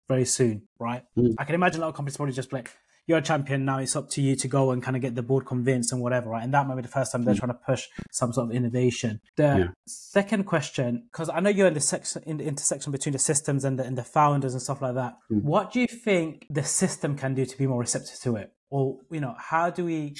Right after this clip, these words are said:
Speaker 1: get them to be more receptive? 'Cause I know the founders are probably <laughs> gonna be like, you know, "I wish
Speaker 2: Yeah.
Speaker 1: just, you know, rapidly innovate and stuff like that." Is, is it just the nature of the game? Is it, it's, this is just the way it's gonna be for a while?
Speaker 2: Mm.
Speaker 1: Um, or is there anything that, you know,
Speaker 2: So
Speaker 1: I don't know.
Speaker 2: there's, there's, well, there's quite a lot. So, um,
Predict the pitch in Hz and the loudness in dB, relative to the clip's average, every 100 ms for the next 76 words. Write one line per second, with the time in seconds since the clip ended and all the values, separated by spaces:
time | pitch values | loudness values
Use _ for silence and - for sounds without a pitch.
0 | - 131 131 139 135 135 131 123 156 165 | -8 -8 -4 -6 -4 -6 -8 -6 0 4
1 | 190 185 180 190 156 147 151 143 143 170 | 4 4 6 4 4 -2 -2 -2 -4 -4
2 | 135 151 131 135 151 123 117 _ _ 131 | -2 0 0 0 0 0 -2 _ _ -4
3 | 151 170 87 160 143 - 160 143 131 123 | 2 4 4 0 -2 -4 -6 -2 -2 -2
4 | 160 147 143 147 143 139 139 139 127 143 | 0 0 0 -2 0 0 0 0 -2 -4
5 | 143 135 131 120 _ - 180 - 202 196 | -2 0 0 -2 _ 0 2 4 4 4
6 | 165 180 170 156 175 175 160 139 139 139 | -2 -2 -2 0 0 0 -2 -2 2 2
7 | 165 - - 170 156 - 139 - 165 139 | 2 -8 -4 -2 -2 -4 -10 -6 -6 -4
8 | 147 - 165 - 156 143 135 143 147 143 | -4 0 -2 0 -2 -2 -2 -2 -2 -2
9 | 139 135 143 135 151 - 113 104 135 131 | 0 2 4 4 2 -2 2 4 4 2
10 | 131 - 156 156 160 151 156 139 135 - | 0 -6 0 2 2 2 2 2 -2 0
11 | 143 147 139 135 139 135 117 - - 143 | 2 4 4 4 4 4 2 -2 0 0
12 | - - - - - 92 - - 123 - | 0 -4 -6 -6 -12 -10 -10 -8 -8 -4
13 | 101 82 80 - - 104 107 - 104 95 | -4 -4 -8 -6 -2 -2 -2 -4 -2 -2
14 | 95 | -4